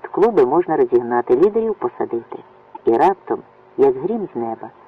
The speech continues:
збори київських письменників виносять ухвалу створити народний рух України за перебудову. Під хитрим формулюванням: "Рух буде співпрацювати з Компартією у швидкій перебудові життя в Україні". Щербицький повідомляє до стривоженого Кремля:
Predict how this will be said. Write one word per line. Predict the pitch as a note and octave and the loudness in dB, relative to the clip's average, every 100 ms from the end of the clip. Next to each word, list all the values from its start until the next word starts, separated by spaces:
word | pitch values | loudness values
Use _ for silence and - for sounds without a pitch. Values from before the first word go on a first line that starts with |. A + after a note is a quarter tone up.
| - _ B2 | -20 _ -10
збори | A#2+ F3+ A3+ B3 - | -4 0 0 0 0
київських | - - - F4+ | 0 0 -4 -4
письменників | - C3+ A#2+ B2+ C3+ D#3+ E3+ | -2 -6 -2 -4 -4 -4 -2
виносять | D#3+ F#3 A#3+ A#3 - | 2 2 2 -2 0
ухвалу | G3 - F#3+ G3+ G3+ | 2 4 4 4 -2
створити | - F#3+ G#3 A#3+ A#3+ | 2 4 4 2 0
народний | G#3+ G3+ G3 G3 F3+ | 4 4 6 6 6
рух | G3 | 6
України | E3+ - A3 F#4 F#3+ D#3 | 2 2 2 2 2 0
за | C#3+ | -2
перебудову. | - C#3 B2 B2+ A2 G#2+ B2 - - - - - - _ - | -2 -4 0 0 0 -2 -4 -8 -20 -20 -20 -20 -20 _ -2
Під | D3 - - | -2 0 2
хитрим | G#3+ G#3 G3 | 4 4 2
формулюванням: | - F3 E3+ D#3+ B2+ A2+ A#2 A#2+ A2 - - - - D#3 | 2 0 2 2 2 0 -2 -10 -12 -18 -20 -20 -6 0
"Рух | D#3 A3 A3 | 4 4 4
буде | A#2+ E3+ F#3 D#3 | 4 4 4 2
співпрацювати | - D3 C#3 C3 - C#3 B2+ A#2+ | 0 -2 2 0 0 -2 -2 -6
з | - | -2
Компартією | A#2 A#2 C3+ D#3+ F3+ G#3 G3+ G3+ C#3+ | -4 -2 2 2 2 0 2 4 2
у | |
швидкій | - B2 - E3 G3+ | 2 0 2 0 2
перебудові | G3 F3+ E3 E3+ F3+ E3+ | 4 4 6 6 6 6
життя | B2+ A#2 - C#3 | 4 0 0 0
в | C3+ | 0
Україні". | - B2 B2+ A#2+ A#2 - | 0 -2 -2 -8 -14 -12
Щербицький | - C3 A#2 D#3+ F3+ - F3+ | 2 2 4 2 2 2 2
повідомляє | - D3 C#3 C3 C3 C#3 F3 F3+ | 4 2 2 2 4 4 4 4
до | C#3 | 0
стривоженого | - C3 A#2+ C#3 C3 C3 B2 | 0 2 4 2 2 0 -2
Кремля: | B2+ A#2+ A2+ A2 | -2 -2 -4 -6